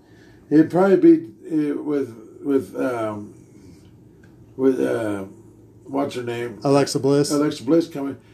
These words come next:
Speaker 1: It'll be her and Bianca Belair, I bet you.
Speaker 2: Well, this is the thing with, with, with, um,
Speaker 1: 'Cause, uh, Bianca Belair coming in last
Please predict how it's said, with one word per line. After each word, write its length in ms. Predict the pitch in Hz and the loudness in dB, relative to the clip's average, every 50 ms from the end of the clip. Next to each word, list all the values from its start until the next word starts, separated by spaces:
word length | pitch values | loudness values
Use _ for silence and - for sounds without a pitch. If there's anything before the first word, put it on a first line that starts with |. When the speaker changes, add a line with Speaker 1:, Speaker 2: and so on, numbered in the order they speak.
| - - - | -20 -20 -6
Speaker 1:
It'll 240 | - 151 160 170 170 | 0 2 2 2 4
be 160 | 156 165 160 160 | 6 6 6 6
her 500 | 151 131 151 170 170 170 170 165 160 165 | 4 2 0 0 2 2 2 2 0 -2
and 680 | - 156 156 156 156 151 147 147 139 135 131 - - - _ _ _ - - - _ _ - - _ - _ - - - - - | -2 -2 -2 0 0 -2 -2 -4 -6 -6 -10 -14 -18 -20 _ _ _ -20 -20 -20 _ _ -20 -20 _ -20 _ -20 -20 -20 -18 0
Bianca 400 | 127 143 151 151 147 135 - 135 | 2 2 2 2 0 -2 -4 -6
Belair, 580 | 117 113 135 139 131 127 131 131 123 110 101 98 | -2 0 2 2 2 2 2 0 -2 -4 -4 -6
I 60 | 98 | -6
bet 340 | 95 101 101 95 95 - - | -6 -6 -6 -8 -10 -12 -14
you. 140 | - - - - - - - - - - - - - - - - | -16 -16 -16 -20 -20 -20 -20 -20 -20 -20 -20 -20 -20 -20 -8 2
Speaker 2:
Well, 200 | - 220 233 233 | 4 6 6 6
this 240 | 240 262 262 - - | 4 2 0 -2 -6
is 80 | 294 - | -4 0
the 140 | - 214 | 0 0
thing 340 | 208 - 196 190 185 180 165 | 0 0 0 0 2 2 4
with, 320 | 160 156 156 160 - - - | 4 4 2 0 -6 -4 0
with, 400 | 165 160 151 156 - - - - | 2 2 2 0 -4 -16 -8 -4
with, 300 | 170 170 160 165 - - - | -2 -2 -2 -2 -8 -12 -6
um, 220 | 170 156 151 147 143 | -2 0 0 0 0
Speaker 1:
'Cause, 200 | 151 151 131 156 | 0 0 0 0
uh, 160 | 151 - - | -2 -4 -8
Bianca 500 | 151 143 151 165 180 196 208 196 202 190 | 2 4 6 6 6 4 0 0 -2 -2
Belair 420 | 156 175 170 170 170 170 165 151 | 0 2 2 2 2 2 2 0
coming 380 | - - - 156 160 147 143 143 | -2 -6 -6 -6 -6 -4 -4 -6
in 160 | 143 139 131 | -6 -8 -8
last 600 | 131 135 131 127 117 107 107 107 104 - - - | -8 -8 -8 -8 -8 -8 -10 -10 -12 -16 -18 -20